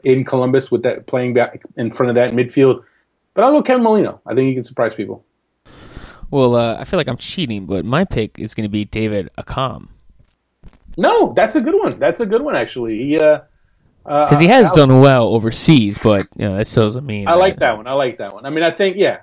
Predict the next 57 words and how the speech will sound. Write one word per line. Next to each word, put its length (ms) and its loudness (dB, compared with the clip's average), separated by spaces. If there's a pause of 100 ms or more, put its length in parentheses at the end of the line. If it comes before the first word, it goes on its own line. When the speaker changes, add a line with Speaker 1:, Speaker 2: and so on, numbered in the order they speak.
Speaker 1:
You 120 -6
know 100 0
what? 220 0
I'll 120 -2
go 140 -2
with, 260 -2
I'll 120 -4
go 140 0
with 100 2
Molino. 360 -2
I'll 120 0
go 140 2
with 160 0
Ignacio 480 -6
Piatti 560 -6
in, 200 -10
in 380 -6
Montreal. 500 0
I 120 -2
think 280 -6 (380)
he 120 -8
showed 360 0
flashes 760 -6
of 200 -8
the, 320 -10
of, 200 -14
of 200 -12
his 240 -10
greatness. 540 -10
Speaker 2:
He 80 0
Speaker 1:
And 80 2
Speaker 2:
looked 120 2
Speaker 1:
I 40 -12
Speaker 2:
good 180 6
last 340 -2
year, 160 -4
man. 360 -10
In, 100 -6
in, 300 -8
like, 160 -6
the 80 2
Speaker 1:
Did. 160 6
Speaker 2:
eight 140 4
Speaker 1:
And, 60 -6
Speaker 2:
games 300 -2
that 120 -2
he 60 -8
Speaker 1:
but 60 -4
Speaker 2:
played. 240 0
Speaker 1:
be-, 240 -6
yeah, 240 -6
but 140 -4
be-, 160 -8
and 100 -6
you 80 -6
know 80 -4
what? 200 -2